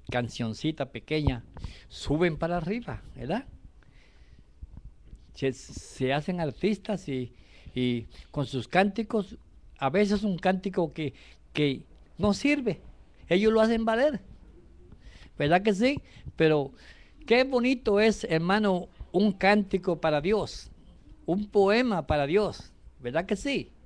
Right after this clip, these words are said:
L-, los poemas a muchos no les gustan, no sé, porque no sé si son cansados los poemas o, o, pues, no sé qué pasa,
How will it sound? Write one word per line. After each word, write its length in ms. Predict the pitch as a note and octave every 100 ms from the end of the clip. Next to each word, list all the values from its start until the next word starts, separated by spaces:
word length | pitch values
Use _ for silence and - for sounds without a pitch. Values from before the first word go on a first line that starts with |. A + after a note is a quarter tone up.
| - - - - - - - - - - - - - - - -
L-, 220 | D#3 D3+ -
los 360 | E3 E3 E3
poemas 640 | D#3+ E3 A3+ C#4 A#3 G#3 - - - - - - -
a 120 | D#3
muchos 440 | F#3 C#4+ C4+ F#3+
no 160 | F3 F#3
les 200 | E3+ D3
gustan, 480 | A3+ B3+ - C3+ B2+ -
no 180 | E3+ G3
sé, 200 | G#3 G#3+
porque 300 | G#3 F3+ D3+
no 140 | E3
sé 160 | F#3 A3
si 120 | G3+
son 240 | G3+ G3
cansados 580 | - C#3+ - B2+ - F#3
los 160 | G3 F#3
poemas 420 | E3 D#3 G#3 A3+
o, 180 | F3 C#3+ - -
o, 220 | C#3+ C#3+ - -
pues, 180 | - C#3+ B2+ - -
no 120 | D#3 D#3+
sé 180 | G#3+
qué 100 | G#3
pasa, 400 | E3+ F3 A3+ -